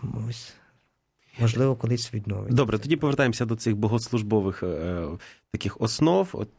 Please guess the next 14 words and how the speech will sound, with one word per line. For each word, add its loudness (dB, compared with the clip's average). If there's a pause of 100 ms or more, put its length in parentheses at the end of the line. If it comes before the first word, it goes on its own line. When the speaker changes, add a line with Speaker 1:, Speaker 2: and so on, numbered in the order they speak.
Speaker 2:
освячення 0
води. 0
Ми -2 (160)
ще -2
поки -2
залишилися 2
в 0
вісімнадцятого 0
числа, -2
от -4
як -4
це -12
все -8
відбувається. -2